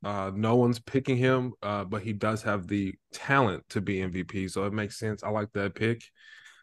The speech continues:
Um, my pick, I think this is the only true answer here because, l-, like we said, we all have Yoke winning M V P,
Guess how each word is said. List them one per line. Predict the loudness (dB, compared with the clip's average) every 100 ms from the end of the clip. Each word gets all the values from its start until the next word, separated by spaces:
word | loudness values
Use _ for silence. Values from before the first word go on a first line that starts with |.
| _
Um, | -4 0 0 0 -2 -6 -12 -20 -20 _ _
my | 4 6 6
pick, | 6 6 6 4 -10
I | -10
think | -2 0 2
this | 0 -2
is | -6 -4
the | -4
only | -2 -4 -6
true | -4 2 4
answer | 4 2 -2
here | -4 -2 -2 -4 _ -20 -20 _ _ 0
because, | 0 2 2 2 2 -2 -10 -20 _ _ _ _ _ -2
l-, | 0 4
like | 4 4
we | 2
said, | 2 2
we | 8 8
all | 8
have | 6 2
Yoke | 2 0 -2
winning | -6 -6
M | -8
V | -10
P, | -10 -12